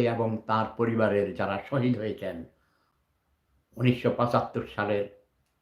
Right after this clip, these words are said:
এই আগস্ট মাসের পনেরো তারিখে, তাদের বিদেহী আত্মার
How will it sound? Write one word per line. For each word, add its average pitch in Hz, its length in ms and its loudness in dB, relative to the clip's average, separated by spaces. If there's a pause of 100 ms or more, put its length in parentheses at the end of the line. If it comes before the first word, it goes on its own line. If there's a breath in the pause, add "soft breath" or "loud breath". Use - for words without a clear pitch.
(220)
এই 120 440 2
আগস্ট 117 440 -2
মাসের 113 320 -4 (180)
পনেরো 120 380 2
তারিখে, 95 500 -10 (920)
তাদের 120 400 2
বিদেহী 113 440 0
আত্মার 104 480 -2